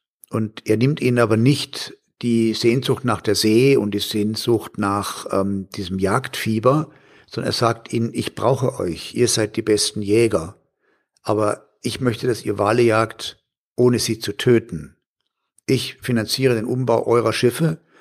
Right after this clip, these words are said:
in Walbeobachtungsschiffe mit Kabinen für exklusive Walbeobachtungs-Hochseefahrten und euer Job ist es, die Wale zu finden. Das könnt ihr seit Generationen. Ohne euch geht das nicht.“ Und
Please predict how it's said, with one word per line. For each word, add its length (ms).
in 220
Walbeobachtungsschiffe 1080
mit 180
Kabinen 520
für 160
exklusive 640
Walbeobachtungs-Hochseefahrten 2250
und 300
euer 200
Job 280
ist 180
es, 140
die 200
Wale 260
zu 140
finden. 580
Das 380
könnt 300
ihr 100
seit 220
Generationen. 920
Ohne 280
euch 280
geht 260
das 180
nicht.“ 420
Und 280